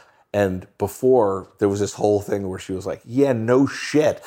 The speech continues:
I mean, like, the whole world is so strange. So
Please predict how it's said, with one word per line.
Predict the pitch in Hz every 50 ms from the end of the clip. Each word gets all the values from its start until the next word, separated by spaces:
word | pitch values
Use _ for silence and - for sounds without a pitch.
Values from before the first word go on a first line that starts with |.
| - -
I | - 135
mean, | 147 147 135
like, | 151 143
the | 165
whole | 143 - - 165 175 170
world | 160 160 170 190 185 156
is | 123 107
so | - 123 113 107
strange. | 101 - - - 104 101 95 - - 247 - - -
So | - - - 139 123 123 -